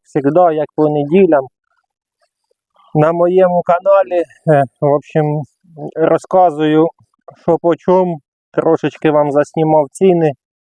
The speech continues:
хто що по чому продає. Хочу сказати, сезон на овочі триває. Ціни, ну, вгору не ростуть. Потихеньку, потихеньку ціна на виноград опускається.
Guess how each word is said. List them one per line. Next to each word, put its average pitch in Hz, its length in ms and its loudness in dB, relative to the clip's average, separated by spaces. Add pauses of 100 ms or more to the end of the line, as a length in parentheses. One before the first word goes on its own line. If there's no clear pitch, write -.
хто 156 320 -2
що - 200 -4
по 151 100 -2
чому 147 300 -2
продає. 151 680 0 (1300)
Хочу 151 220 -2
сказати, 151 360 -2
сезон 170 380 0
на 156 160 0
овочі 156 460 -2
триває. 120 580 0 (800)
Ціни, 180 440 2 (300)
ну, 113 500 -2 (260)
вгору 143 580 -4
не 160 220 2
ростуть. 127 580 -2 (180)
Потихеньку, 190 1080 0
потихеньку 175 680 -2 (100)
ціна 147 340 0
на 139 120 -2
виноград 135 560 0
опускається. 180 1040 0